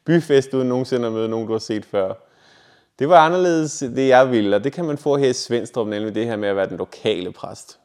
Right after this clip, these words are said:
Folk hilser på en på gaden. Man kan ikke, øh, altså, jeg var lige til Stenfestival i sidste weekend. Der mødte jeg jo en af mine konfirmander og mødte, øh,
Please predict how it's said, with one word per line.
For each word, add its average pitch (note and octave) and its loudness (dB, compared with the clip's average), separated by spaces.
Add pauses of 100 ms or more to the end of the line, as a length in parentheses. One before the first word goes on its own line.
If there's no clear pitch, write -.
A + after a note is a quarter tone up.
(140)
Folk B2+ 0
hilser B2+ -6
på A2 -4
en G2 -6
på G#2 -8
gaden. F#2+ -2
Man F#2+ -8
kan G2 -2
ikke, G#2+ -2
øh, G2+ -10 (400)
altså, G#2 -6
jeg G#2+ 4
var A2+ 2
lige A#2 -4
til G2 -6
Stenfestival A2+ -4
i G#2 -8
sidste A2 -10
weekend. G2+ -8
Der A2 -4
mødte A#2+ -4
jeg A2 0
jo G#2+ 2
en G#2+ -4
af A2 -6
mine G#2+ -6
konfirmander F#2+ -6
og F#2+ -6
mødte, G2 -6
øh, F#2+ 0